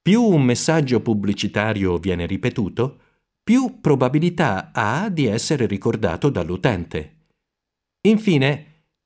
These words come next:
bisogna scegliere il periodo in cui desideriamo che la campagna pubblicitaria venga effettuata, la sua durata,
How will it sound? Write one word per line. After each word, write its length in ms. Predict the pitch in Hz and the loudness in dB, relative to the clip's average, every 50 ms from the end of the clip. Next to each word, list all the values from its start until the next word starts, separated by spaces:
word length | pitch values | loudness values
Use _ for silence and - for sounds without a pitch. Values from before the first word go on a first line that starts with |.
| - 127 | -4 0
bisogna 400 | 123 131 120 127 127 123 131 135 | 2 2 4 4 4 4 2 2
scegliere 880 | 131 - - 120 107 101 101 101 98 98 95 92 - - _ _ _ _ | 0 0 2 2 2 2 2 2 2 0 -2 -4 -6 -10 _ _ _ _
il 200 | - 131 135 135 135 | -2 0 0 0 2
periodo 500 | - - 156 185 208 185 160 127 123 117 | 2 2 2 4 4 4 4 4 4 4
in 140 | 113 107 107 | 4 2 2
cui 300 | - 123 117 113 107 104 | 0 0 2 2 2 2
desideriamo 840 | 104 104 101 - 107 95 98 95 104 101 98 98 98 92 92 90 | 2 0 0 0 -2 -2 0 0 0 0 0 0 -2 -2 -2 -4
che 140 | 85 - 98 | -4 -2 -4
la 80 | 90 90 | -4 -4
campagna 500 | - 101 92 87 - 95 95 95 95 90 | -2 -4 -4 -4 -2 -2 -2 -2 -2 -4
pubblicitaria 920 | - 104 92 87 90 95 98 - - 90 - 95 92 92 92 90 82 80 78 | -4 -4 -6 -6 -6 -6 -6 -6 -8 -8 -6 -6 -6 -4 -4 -4 -6 -6 -6
venga 360 | 82 92 90 87 82 82 78 | -4 -4 -4 -4 -6 -6 -6
effettuata, 880 | 82 90 90 - - 160 160 - 131 92 80 80 - 120 135 147 - _ _ _ _ _ _ _ _ _ _ _ - 151 | -6 -8 -6 -4 -4 -4 -4 -2 -2 -2 -2 -4 -8 -8 -10 -10 -12 _ _ _ _ _ _ _ _ _ _ _ -4 -2
la 80 | 170 | -2
sua 280 | 160 - 208 190 175 143 | 0 0 2 2 2 4
durata, 680 | 127 139 143 139 107 95 90 - 123 135 139 135 _ | 4 4 2 2 2 -2 -2 -2 -4 -4 -6 -6 _